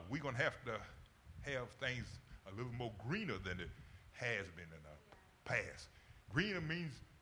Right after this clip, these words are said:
uh, more dependent upon, uh, electric, uh, than it does, uh, fossil fuels.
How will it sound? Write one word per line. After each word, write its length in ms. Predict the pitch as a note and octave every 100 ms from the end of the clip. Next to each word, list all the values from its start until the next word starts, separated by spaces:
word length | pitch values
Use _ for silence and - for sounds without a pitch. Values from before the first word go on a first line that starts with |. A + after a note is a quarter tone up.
| - - C3
uh, 60 | A2+ F#2+ G2
more 320 | C#3 C3+ A#2+
dependent 380 | A#2 - B2 A#2
upon, 240 | A2 A2 G2+ F2+ - A2
uh, 60 | F#2 E2+
electric, 320 | G3 - A#2 G#2 - - - - - - - - - - - - - - B2
uh, 240 | A2 G#2+ F#2+ - - G2+
than 160 | A#2
it 160 | G#2 G#2
does, 360 | A#2 G#2+ G2+ F2+ F#2+
uh, 60 | E2+ - - - -
fossil 320 | G2 - A#2+ -
fuels. 560 | F3 A2+ D#2 C2+ -